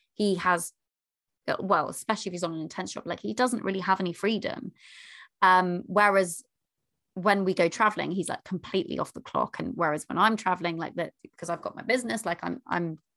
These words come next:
it, it's, it's, it's there, it's on my mind. Although I've worked on that, I've hired team to support me. And so all of these decisions have been, you know, both individually in our careers, but also together in the cons-, in the structure of the relationship.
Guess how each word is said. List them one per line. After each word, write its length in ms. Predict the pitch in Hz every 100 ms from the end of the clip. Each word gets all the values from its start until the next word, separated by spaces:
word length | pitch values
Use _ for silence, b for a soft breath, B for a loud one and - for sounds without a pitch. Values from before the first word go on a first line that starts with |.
| _ _ _ _ - -
it, 160 | - -
it's, 180 | 208 - -
it's, 220 | - - -
it's 200 | 226 180
there, 260 | 240 202
it's 160 | 180 -
on 80 | 196
my 140 | 185
mind. 360 | 180 196 175 170
Although 200 | 170 170
I've 120 | 170
worked 340 | 208 240 - -
on 80 | 175
that, 160 | 165
I've 100 | - -
hired 300 | 190 175 170
team 320 | - 226 208
to 140 | 185 -
support 400 | - - 277 -
me. 100 | 175
And 80 | 175
so 120 | 220
all 220 | - 294
of 60 | 262
these 180 | 262
decisions 600 | - 226 - 294 208 185 - B B B
have 180 | - 214 -
been, 540 | 277 311 180 190 247
you 0 | 262 B -
know, 120 | 202
both 260 | 190 254 240
individually 680 | 254 277 262 214 254 226 196
in 100 | 180 175
our 100 | 175
careers, 400 | - 170 170 -
but 120 | -
also 360 | 240 262 220 196
together 440 | - - 214 208
in 100 | 175
the 80 | 175
cons-, 340 | - 196 185 -
in 100 | 185
the 200 | 175 -
structure 380 | - 233 - 196
of 20 |
the 60 | 175
relationship. 800 | 180 214 254 208 - 165 202